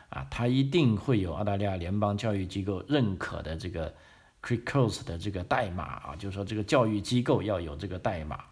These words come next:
啊。然后呢，他所提供的课程也要有这个，啊，就等于说课程的代码号，而且这些代码呢，都是通过网上可以查到的啊。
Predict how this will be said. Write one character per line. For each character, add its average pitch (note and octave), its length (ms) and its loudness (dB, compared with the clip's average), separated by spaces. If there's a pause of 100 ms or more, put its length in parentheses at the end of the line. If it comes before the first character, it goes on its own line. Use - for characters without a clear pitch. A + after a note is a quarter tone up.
(420)
啊。 D2+ 180 -10 (340)
然 G#2 180 2
后 C#3 180 2
呢， A#2+ 140 6
他 B2 200 0
所 A#2 200 0
提 A2+ 220 0
供 C#3 140 2
的 A#2+ 100 6
课 A#2+ 300 2
程 F2+ 280 -4
也 F#2 180 -4
要 A2 140 2
有 D#2 220 -6
这 G2+ 140 -6
个， E2 240 -6 (500)
啊， C2 280 -8
就 G2+ 120 -4
等 D#2+ 160 -4
于 E2+ 80 -4
说 F2+ 240 -4 (540)
课 C#3+ 220 4
程 G2+ 180 0
的 F#2+ 80 -2
代 G#2 220 2
码 C#2+ 200 -6
号， F#2 300 0
而 G2+ 100 -4
且 G#2+ 140 -2
这 A2 100 0
些 G#2+ 60 0
代 A2 240 2
码 D2 180 -4
呢， E2 140 -4
都 G#2+ 220 0
是 G#2+ 140 -4
通 G2 220 -4
过 F#2+ 240 -4 (360)
网 D2+ 220 -4
上 G#2 200 0
可 G#2 120 -6
以 F#2+ 100 -4
查 - 240 -6
到 C#3 200 8
的 - 460 -14
啊。 - 80 -8